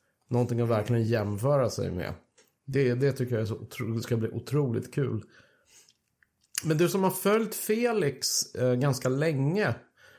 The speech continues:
vet jag. Hur, hur tycker du att han anpassade sig till Indycar under fjolåret när han verkligen så här fick den här möjligheten med ett toppstall?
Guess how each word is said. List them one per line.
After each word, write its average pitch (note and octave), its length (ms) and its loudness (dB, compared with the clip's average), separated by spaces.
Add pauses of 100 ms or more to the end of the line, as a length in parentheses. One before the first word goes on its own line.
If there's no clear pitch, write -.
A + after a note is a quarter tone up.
(260)
vet A2+ 280 0
jag. G#2+ 180 4
Hur, D3 240 2
hur F#3+ 180 0
tycker A3+ 320 -2
du G3+ 100 4
att F#3+ 100 0
han F3+ 140 -2
anpassade F3+ 680 0
sig B2 200 2
till A#2+ 140 -2
Indycar A#2 460 0
under A#2 180 2
fjolåret A#2 560 2
när A#2 80 2
han A2+ 120 0
verkligen A2+ 520 -2
så - 120 -4
här A2+ 80 -2
fick - 280 -4
den C3 100 0
här B2 60 4
möjligheten A#2+ 640 2
med A#2 100 2
ett - 80 -10
toppstall? G#2 500 -4